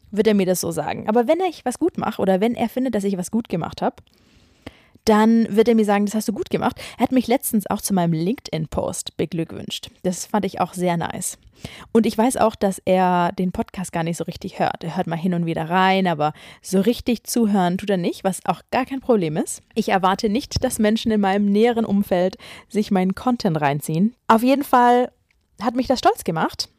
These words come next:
dass ich da wirklich auch dran geblieben bin. Ich habe euch ja versprochen, dass es jede Woche eine Folge geben wird. Und Versprechen halten ist wichtig. Es ist mir sehr wichtig.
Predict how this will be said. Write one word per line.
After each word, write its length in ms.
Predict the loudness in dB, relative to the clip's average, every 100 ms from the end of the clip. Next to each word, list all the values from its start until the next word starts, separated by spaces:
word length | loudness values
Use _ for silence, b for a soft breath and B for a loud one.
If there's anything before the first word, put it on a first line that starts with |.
| _ _ b b _
dass 180 | -2 0
ich 220 | -2 0
da 160 | 0 2
wirklich 260 | 0 0
auch 60 | -2
dran 200 | -2 -2
geblieben 300 | 0 0 0
bin. 140 | 0
Ich 120 | 0
habe 120 | 0 0
euch 80 |
ja 80 | 0
versprochen, 560 | -4 -6 -2 -2 0 -2
dass 140 | -4
es 120 | -6
jede 220 | -4 -2 -2
Woche 180 | -2
eine 120 | -4 -4
Folge 260 | -2 -2
geben 260 | -2 -4 0
wird. 280 | 0 0 2
Und 140 | 2
Versprechen 540 | 2 -6 -4 -4 -2
halten 240 | 0 0 -2
ist 320 | -6 -6 -6
wichtig. 480 | -6 -4 -4 -4 -6
Es 160 | -8
ist 160 | -8 -4
mir 260 | -2 -2 -2
sehr 280 | 0 0
wichtig. 420 | -2 -4 -4 -4